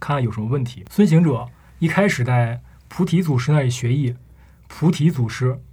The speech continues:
他的名号菩提是佛教里面来的词语，但是他的打扮和做派呢，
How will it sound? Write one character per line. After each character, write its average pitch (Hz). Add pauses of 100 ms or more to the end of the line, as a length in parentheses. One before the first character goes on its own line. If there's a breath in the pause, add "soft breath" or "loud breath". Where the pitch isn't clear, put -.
(180)
他 156
的 156
名 120
号 120
菩 139
提 120
是 -
佛 127
教 151
里 123
面 110
来 107
的 113
词 113
语， 107 (180)
但 175
是 156
他 -
的 170
打 113
扮 151
和 131
做 160
派 135
呢， 120